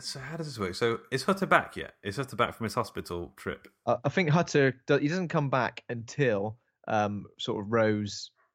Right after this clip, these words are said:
Speaker 2: is sort of passed out. So she goes through a window and invites Orlok in.
Speaker 1: Rose, is that her
Speaker 2: "Come
Speaker 1: name?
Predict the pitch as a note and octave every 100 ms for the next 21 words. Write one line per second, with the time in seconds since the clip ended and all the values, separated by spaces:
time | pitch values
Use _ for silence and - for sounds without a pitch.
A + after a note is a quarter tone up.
0 | _ - G#2+ - - - B2 A2 - A2+
1 | G2 - - G#2 G#2 G#2 - - _ -
2 | C#3+ D3 C#3 A2 C3 B2 B2+ A#2 A2 A2
3 | G#2 G#2 A#2+ A#2 - - A#2+ A#2 A2 -
4 | A2 G2+ G#2 B2 E2+ F2 F#2+ G2 C#3+ E3+
5 | E3+ G#3